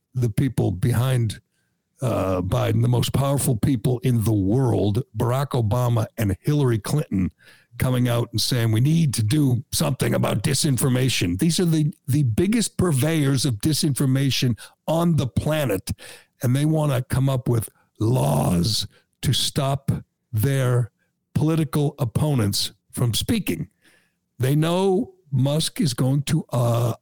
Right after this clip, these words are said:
open it up and allow people to speak, allow people to have an opinion, and they wanna stop that. That is, again, the beauty of this. That is what makes this so glorious. One guy is proposing free speech for all,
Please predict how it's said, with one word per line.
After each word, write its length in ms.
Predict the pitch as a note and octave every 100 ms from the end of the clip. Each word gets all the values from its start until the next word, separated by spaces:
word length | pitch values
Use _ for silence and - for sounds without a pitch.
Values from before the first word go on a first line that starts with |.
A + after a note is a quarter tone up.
| -
open 340 | D3+ C#3+ D#3
it 100 | C3+
up 220 | A#2+ B2+ -
and 140 | B2
allow 320 | A#2+ B2+ C#3+
people 320 | C#3+ D3+ C#3+ D3+
to 80 |
speak, 380 | D3+ - B2 B2+ -
allow 320 | C3+ A#2 B2+
people 320 | C3+ C#3+ C#3+
to 60 | C3
have 160 | A#2
an 80 | B2+
opinion, 480 | C3+ - A2+ A2+ B2 - - _ _ _ -
and 120 | C#3
they 100 | D#3+
wanna 240 | E3 D#3+ D3+
stop 440 | - G3 D#3 -
that. 440 | - F#3 - - - _ - _ _ _ _
That 180 | C#3 F#3
is, 220 | F3+ D3+
again, 640 | C#3+ B2+ G2+ F#2 - - _
the 100 | -
beauty 400 | A2 C3 B2+ A2
of 180 | G2+ F2+
this. 200 | - -
That 240 | - D3+
is 140 | F3+ C3
what 200 | D3+ -
makes 260 | C3+ C3
this 180 | - C3
so 220 | - D3
glorious. 760 | A#2 B2 C3 C3 - - - - - - _ _ _ _ _
One 220 | D3 F3
guy 460 | F3 F#3 F3+ F3+ B3+
is 200 | D3+ C3+
proposing 760 | - C3+ - C#3 C3+ C3 B2 A#2 -
free 280 | - F#3+
speech 360 | G3+ - A3+ F3
for 180 | G3+ F3+
all, 440 | D#3+ B2+ C3+ D#3